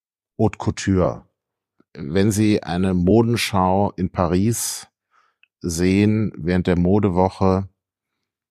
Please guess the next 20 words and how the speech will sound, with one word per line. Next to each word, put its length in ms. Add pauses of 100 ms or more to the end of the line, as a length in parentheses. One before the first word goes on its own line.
(340)
dann, 600 (420)
glaube 300
ich, 140
besteht 480
eine 480
realistische 600
Chance, 420
dass 160
Schnitte, 800
Farben, 920 (640)
äh, 140 (840)
andere 760
Dinge, 300
die 140
da 180
gezeigt 600
werden 360
in 100
der 120
Spitze, 640